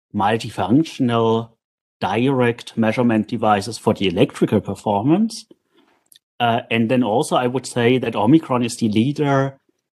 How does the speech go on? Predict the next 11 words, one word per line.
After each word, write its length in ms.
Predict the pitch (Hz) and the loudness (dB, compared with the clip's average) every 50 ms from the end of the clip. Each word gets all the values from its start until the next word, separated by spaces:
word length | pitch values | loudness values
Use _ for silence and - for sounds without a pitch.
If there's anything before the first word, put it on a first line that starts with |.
| _ | _
in 460 | - 120 113 110 113 110 113 - - - | -2 0 0 2 2 2 0 -2 -4 -6
model-based 800 | 110 107 110 123 160 185 208 170 123 - 101 98 98 98 - - | -4 -2 0 0 0 0 -2 -2 -2 -2 -2 -2 -4 -6 -10 -8
testing 500 | - 110 107 104 - - - 127 113 113 | -2 -2 -2 -2 -2 -4 -2 0 0 0
and 140 | 98 92 - | 0 -2 -2
calibration 960 | - 107 104 101 - 98 98 98 104 113 117 - - 127 117 117 117 117 - _ _ _ _ _ _ | -2 0 0 0 0 0 0 2 2 0 0 -2 -2 0 0 2 0 -2 -4 _ _ _ _ _ _
of 220 | - 110 - - - | 0 0 0 0 0
both 320 | 113 101 104 107 95 - | 0 2 2 2 0 -4
current 340 | - - 95 98 101 101 107 | -8 -6 -2 0 2 2 2
and 120 | 120 95 87 | 0 -2 -2
voltage 400 | 92 92 90 90 - 98 - - | 0 0 -2 -2 -4 -6 -10 -10
transformers. 880 | - - 85 - - - - - - - 90 92 92 92 - - - - | -10 -12 -10 -12 -12 -10 -8 -8 -6 -6 -6 -8 -8 -8 -10 -12 -12 -14